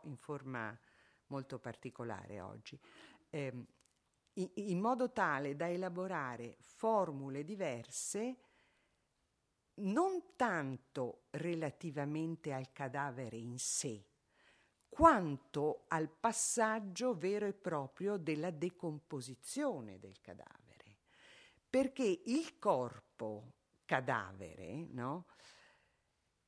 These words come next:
si raffigura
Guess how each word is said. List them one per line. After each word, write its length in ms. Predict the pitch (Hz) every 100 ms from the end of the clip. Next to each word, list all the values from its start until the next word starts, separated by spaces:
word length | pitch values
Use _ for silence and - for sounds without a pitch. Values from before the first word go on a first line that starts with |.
| _ _ _ _ _ _ _ _ -
si 480 | - - 294 - -
raffigura 1160 | 180 226 226 - 240 196 311 285 165 139 131